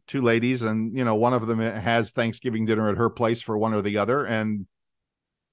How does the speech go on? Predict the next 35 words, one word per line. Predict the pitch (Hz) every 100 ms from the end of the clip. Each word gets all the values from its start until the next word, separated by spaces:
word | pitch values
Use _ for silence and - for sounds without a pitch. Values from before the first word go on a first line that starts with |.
| _
they're | 104 135 135
usually | 135 113 123
like, | 120 113
"If | 127
you're | 170
not | 262
doing | 190 349
anything, | 285 202 165 233 294 233
you | 214
know, | 208
you | 220 220
can | 202 165
come | - 233
for | 220
Thanksgiving." | 202 214 - 262 262 190
I'm | 170
like, | 165 151
Yeah, | 214 185
I'm | 160 - _
probably | - 170 196 175
not | 190
gonna | 190 151
drive | 123 131 151 175 156
to | - 131
Columbus, | - 151 165 160 -
Ohio | 139 143 220 160
from | 156 135 123 120
Gainesville, | - 147 127 127
Florida | 120 160 220 139
for, | 147 117 110 _ _
for | -
Thanksgiving, | 117 131 120 - 180
for | 117 127
a |
di-, | 117